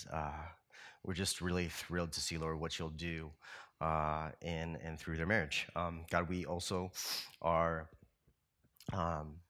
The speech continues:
just grateful to, uh, be here and, uh, have the opportunity to, to walk through, uh, your word together as a church family. I pray, God, that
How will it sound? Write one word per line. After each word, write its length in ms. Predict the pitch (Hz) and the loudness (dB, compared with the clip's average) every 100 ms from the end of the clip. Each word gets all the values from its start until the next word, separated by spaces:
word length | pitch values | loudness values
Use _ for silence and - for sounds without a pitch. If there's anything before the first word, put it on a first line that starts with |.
| _ | _
just 260 | - 85 - | -6 -4 0
grateful 480 | 87 82 87 87 85 - - | 0 0 -2 -2 -4 -10 -4
to, 420 | - 92 85 80 - - - - | -2 -2 -6 -8 -16 -18 -16 -2
uh, 260 | 85 78 76 80 | 2 2 0 -4
be 240 | 90 87 | -4 -2
here 460 | 82 - 87 87 85 82 | -4 0 2 2 0 0
and, 300 | 80 78 78 - - - - - | 0 -2 -6 -14 -20 -20 -16 -4
uh, 220 | 78 76 | -2 -2
have 320 | - - 90 87 | 2 6 6 6
the 180 | 87 - - - | -2 -2 -2 4
opportunity 500 | 92 - 101 98 95 | 4 4 2 2 2
to, 240 | - 85 | 2 0
to 200 | - 104 | 0 0
walk 460 | 80 87 107 104 - - - | 2 8 10 8 2 -6 -10
through, 640 | - 98 90 101 98 95 92 - | -8 -2 2 2 2 -2 -4 -2
uh, 120 | 87 85 | 0 0
your 200 | 82 85 | 0 -2
word 440 | 85 85 82 82 - - - - - | 0 2 0 -4 -12 -16 -16 -18 -10
together 560 | - 80 78 78 73 - | -4 2 2 2 -2 -2
as 420 | 73 73 76 - - | -2 -2 -2 -4 -4
a 60 | - | -4
church 240 | 78 - | -4 -4
family. 420 | - 73 69 76 - - | -4 -4 -4 -10 -12 -8
I 60 | 76 | -2
pray, 180 | - 85 | 0 4
God, 200 | 82 80 | 4 4
that 200 | 80 | 0